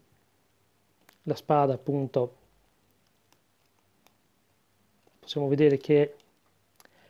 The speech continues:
il nostro ha appunto le zampe o mani prensili, anche se però può impugnare armi, però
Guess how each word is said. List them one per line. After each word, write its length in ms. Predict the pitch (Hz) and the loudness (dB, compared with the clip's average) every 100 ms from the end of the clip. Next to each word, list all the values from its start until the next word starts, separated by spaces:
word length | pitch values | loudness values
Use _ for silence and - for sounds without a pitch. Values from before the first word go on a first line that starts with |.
| _ _ _ _ | _ _ _ _
il 120 | - 165 | -2 2
nostro 680 | 170 175 - 151 135 - - | 4 4 0 -2 -2 -4 -12
ha 500 | - 143 139 131 127 | -4 -2 0 -2 -4
appunto 440 | - 135 156 139 139 | -10 -8 -6 -2 0
le 480 | 135 135 127 117 107 - _ _ | 2 2 2 -2 -8 -20 _ _
zampe 600 | 127 139 165 143 143 113 - _ _ _ - | -4 0 0 0 -4 -8 -12 _ _ _ -12
o 60 | 127 | -4
mani 340 | 143 160 135 | 0 0 0
prensili, 580 | 165 180 151 - 185 214 | 0 0 0 -2 -2 -2
anche 300 | 156 151 - | -4 -6 -6
se 160 | 143 147 | -4 -2
però 340 | 156 143 151 - _ _ | 0 0 -2 -8 _ _
può 200 | 190 180 | 2 2
impugnare 580 | 165 165 156 156 143 | 2 2 2 2 2
armi, 480 | 139 143 139 131 117 _ _ _ _ | 2 0 -2 -6 -10 _ _ _ _
però 360 | 151 139 139 | -4 -2 -4